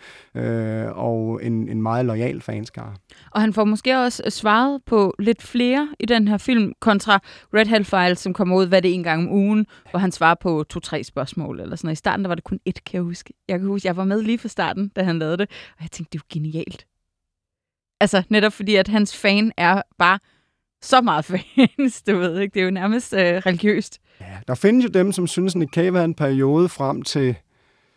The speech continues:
Speaker 1: måske midt i halvfemserne,
Speaker 2: Mm.
Speaker 1: så synes de, så var det slut med Nick Cave. Og det var jo den punkede Nick Cave. Han kom jo fra punkmiljøet med,
Speaker 2: Absolut.
Speaker 1: øh, The Birthday
Speaker 2: Birthday
Speaker 1: Party,
Speaker 2: Party.
Speaker 1: ikke? Øh, inden han dannede The Bad Seeds.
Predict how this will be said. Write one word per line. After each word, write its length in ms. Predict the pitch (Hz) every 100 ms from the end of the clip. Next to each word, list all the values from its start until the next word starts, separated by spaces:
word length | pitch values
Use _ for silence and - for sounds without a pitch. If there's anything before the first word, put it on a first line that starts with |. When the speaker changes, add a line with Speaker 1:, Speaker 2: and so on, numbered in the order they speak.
| _ _ _
Speaker 1:
måske 440 | 110 117 - 131 127
midt 220 | 127 131
i 20 |
halvfemserne, 720 | 135 113 - 131 165 139 190
Speaker 2:
Mm. 60 | 175
Speaker 1:
så 140 | 160
synes 260 | 147 151 147
de, 100 | 139
så 120 | -
var 80 | 156
det 80 | 139
slut 220 | 143 156
med 100 | 151
Nick 120 | 123 -
Cave. 320 | 127 147 170
Og 140 | 156
det 100 | 185
var 120 | 190
jo 100 | 147
den 140 | 135 131
punkede 420 | - 139 185 185
Nick 180 | 139 -
Cave. 260 | - 135 165
Han 80 | 143
kom 200 | 170 226
jo 60 |
fra 120 | 165
punkmiljøet 720 | 123 143 - 165 135 123 123 110
med, 320 | 127 113 113
Speaker 2:
Absolut. 240 | 110 175 165 _ _ _
Speaker 1:
øh, 520 | 117 113 113 113 110 107
The 100 | 113
Birthday 320 | 120 127 175
Speaker 2:
Birthday 200 | 120 165
Speaker 1:
Party, 300 | 127 120 117
Speaker 2:
Party. 0 | 127
Speaker 1:
ikke? 180 | 156 156
Øh, 220 | 120 117
inden 140 | 127
han 160 | 139 120
dannede 280 | 117 123 131
The 60 | -
Bad 220 | 113 127
Seeds. 580 | - 131 131 - -